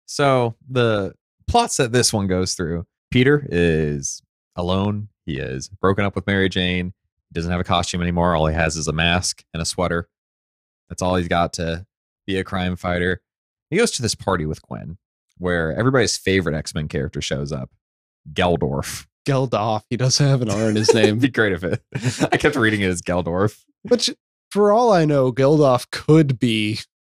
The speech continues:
Speaker 2: an X-Men character
Speaker 1: <laughs>
Speaker 2: that I've just never come across. That's possible.
Speaker 1: Um, he, he, he's a zappy man. He, he blows up cars.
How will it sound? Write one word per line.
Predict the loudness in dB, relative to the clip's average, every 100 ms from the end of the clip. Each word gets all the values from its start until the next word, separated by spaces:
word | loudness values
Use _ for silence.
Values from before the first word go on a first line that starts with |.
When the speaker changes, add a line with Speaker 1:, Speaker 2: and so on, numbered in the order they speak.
| -4
Speaker 2:
an | -2
X-Men | 0 0 0 0 0
character | 0 2 2 2 4 4 2 -6
Speaker 1:
<laughs> | -4
Speaker 2:
that | 0
I've | 0
just | 2 2 4
never | 2 2 2
come | 2 0
across. | 2 2 4 4
That's | 2
possible. | 0 2 4 4 0 -2 -2 -2 -4 -12 _ _ _ -6
Speaker 1:
Um, | -2 0 -2 -4 -8 -14 _ _ _ _
he, | -4 -2 0 -2 -4
he, | -4 -4 -4
he's | -4
a | -2 0
zappy | -2 -2
man. | 0 0 -2 -8 _ _ _ -8
He, | -4 0
he | -2
blows | 2 4 4
up | 2
cars. | 0 0 2 0 -4 -8